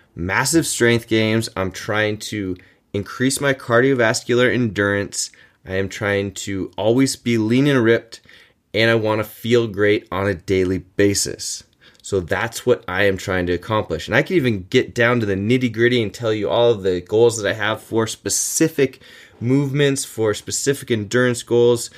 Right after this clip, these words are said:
for specific body fat or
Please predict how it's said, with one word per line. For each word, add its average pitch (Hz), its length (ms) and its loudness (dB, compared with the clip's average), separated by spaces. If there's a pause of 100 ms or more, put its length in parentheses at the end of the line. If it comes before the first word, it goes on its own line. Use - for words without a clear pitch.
(200)
for 107 500 2 (320)
specific - 880 -2 (120)
body 117 260 0
fat 113 380 0
or 90 420 0